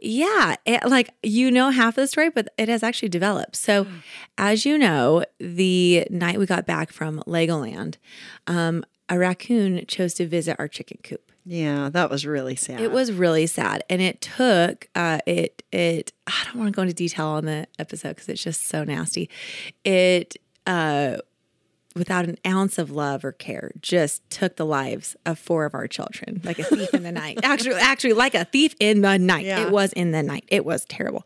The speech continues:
Speaker 2: That's a good way to put it.
Speaker 1: Yeah, and it walked off with one of 'em. So out of our ten, five were gone in one
Speaker 2: Yeah.
Speaker 1: fell swoop, okay?
Speaker 2: Yeah.
Speaker 1: Well, um, we recovered those chickens. Bluey was injured, and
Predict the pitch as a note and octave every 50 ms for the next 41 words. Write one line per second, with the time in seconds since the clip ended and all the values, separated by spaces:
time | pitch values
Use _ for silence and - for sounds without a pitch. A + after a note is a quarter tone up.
0 | - - G#3 - - C4 G3+ G#3 F3+ E3 D#3 D3 C#3+ - - - - - - _
1 | - _ _ _ - - _ - A3+ G#3 F#3+ - - - G3 G3+ - F#3+ F#3 F#3+
2 | G3 G3+ - - F#3 E3+ D3 D3+ - - F#3 F3+ - E3+ D3+ A2 E2+ - - -
3 | - - - - G3+ F#3 F3+ F3 D#3+ D#3+ D#3 - - - F3+ F3 F3 G3 A3+ A#3+
4 | - - - D3 F2 - - E3+ - _ _ _ _ - - - - F#3 F#3 F3+
5 | F#3 F3 E3+ D#3 D3 D#3+ G#2+ G#2 G2 - E3 - _ _ - E3+ D#3+ D3 C3+ B2+
6 | E3+ - - - - - - - - - _ - - - - E3+ D#3+ D3+ C#3+ -
7 | - - - - - - - _ _ _ - - G3+ G3+ G#3+ G#3+ G3+ G3+ G3 F#3+
8 | F#3+ F#3 F#3 F#3 F3+ - - - F#3 F#3 F3+ F3 F3 E3 E3 E3 D#3+ D#3 D#3 D3
9 | - - F3+ F#3+ F3+ F3+ F#3 F#3 - - F3 F#3 F#3 F#3 F#3+ F#3+ F#3+ G3 F#3 -
10 | - - F3 F3+ F3+ E3+ E3 E3 - - - D#3+ - D#3+ C#3+ C#3 C#3+ D3 D3 E3+
11 | - - D#3+ D3+ E3+ E3+ F3 F3 F3 F3+ F3+ F#3 F#3+ G3+ - - F3+ F3 F3 -
12 | - D#3+ D#3+ - - - - - - - _ _ _ _ _ _ - F3 F3 F3
13 | F3 F3